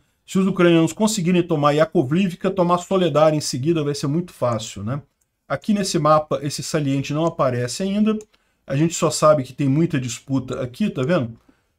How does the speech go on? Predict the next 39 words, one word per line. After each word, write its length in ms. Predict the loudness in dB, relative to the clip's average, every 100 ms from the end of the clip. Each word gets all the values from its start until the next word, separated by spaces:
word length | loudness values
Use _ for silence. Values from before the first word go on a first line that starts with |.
| -14
Aqui, 240 | -10 -6
ó, 80 | -6 -6 -4
é, 480 | 0 0 0 0 -2
o, 320 | -2 -2 -4
o 20 | -8
flanco 460 | 0 2 2 0
sul 500 | -2 0 4 4 2
aqui 300 | -6 -4 -2
dos 220 | -2 -2 0
russos 420 | 0 0 -2 -2
já 100 | 0
foi 140 | 0
quase 320 | -2 2 2
totalmente 480 | 0 -2 0 0 -2
destruído 640 | -8 -8 -2 2 2 0 -8 _ _ _ -4
pelos 240 | 0 0
ucranianos, 540 | -2 0 2 4 4 2
já 120 | 2
virou 320 | 2 2 2
aqui 220 | 0 -2
uma 420 | -2 -2 -4 -6 -8
contraofensiva 640 | -8 -8 -6 -6 -6 -8
ucraniana. 520 | -6 -2 2 2 0 -8 -20 _ -10
O 100 | -4
flanco 400 | 0 0 2 2
norte 720 | 6 6 4 -2 -6 -6 -8 _ _ -6
de 120 | -2
Soledar 640 | 2 4 6 8 6 4
é 80 | -2
bem 200 | 0 2
maior, 460 | 4 4 4 4 2
né? 100 | 2
Os 100 | 0
ucranianos 500 | -2 0 2 0 0
já 100 | -2
tiraram 440 | 0 2 4 4
essa 200 | 0 -2
parte 460 | 0 0 0 -2 -10
aqui 400 | -8 -6 -6